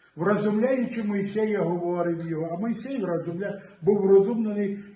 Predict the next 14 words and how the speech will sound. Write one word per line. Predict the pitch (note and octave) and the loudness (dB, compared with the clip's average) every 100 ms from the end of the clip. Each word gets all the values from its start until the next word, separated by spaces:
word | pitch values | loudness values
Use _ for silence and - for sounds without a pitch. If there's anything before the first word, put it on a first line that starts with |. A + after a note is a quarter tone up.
| - | -2
повідомав | F#3 F3 D#3 E3+ F#3+ G3+ G3 | 0 2 0 -2 -2 -2 -4
своїм | F3 E3 E3+ E3 - - _ | -6 -6 -6 -8 -14 -20 _
там | F3 D#3 | -6 -4
начальникам | D#3+ - G#3 G#3 G3 G3 F3+ F3 | -4 -2 0 0 -2 -2 -2 0
і | |
другим, | F#3 G3+ F3+ F#3 | 2 2 2 0
і | |
другим, | F#3 G3+ F#3+ | 0 0 2
які | E3 C#3 F#3 G3 G3 | 0 -4 -4 -2 -4
це | F3+ | -8
діло | D#3 E3+ F3+ E3+ E3+ - - _ | -6 -4 -2 -4 -8 -18 -20 _
тримали | E3 D#3+ D#3+ D#3 | -6 -4 0 -2
під | D3+ D3+ | -4 -8
контролем. | E3 D#3 D3+ C#3 G#2 - | -8 -8 -4 -4 -4 -8